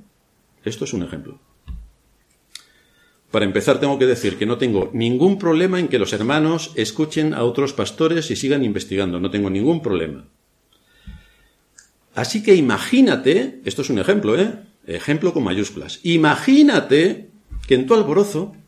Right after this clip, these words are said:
compartes enseñanzas de aquí y de allá con tus familiares que no son creyentes. Genial, porque tu papel es anunciar las virtudes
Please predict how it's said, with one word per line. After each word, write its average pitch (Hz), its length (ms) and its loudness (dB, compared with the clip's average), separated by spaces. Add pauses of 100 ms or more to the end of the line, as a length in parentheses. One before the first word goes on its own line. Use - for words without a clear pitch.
(240)
compartes 170 500 -2
enseñanzas 156 640 -2
de 107 120 0
aquí 156 300 -2
y 139 40 0
de 113 100 0
allá 147 460 0 (580)
con 135 220 2
tus 135 160 0
familiares 143 580 2
que 156 80 -2
no 151 80 -2
son 151 200 -2
creyentes. 127 720 -4 (500)
Genial, - 540 -6 (320)
porque 92 200 -8
tu 95 120 -8
papel 113 300 -2
es 147 100 -6
anunciar 110 340 -2
las 139 160 -4
virtudes 143 600 -2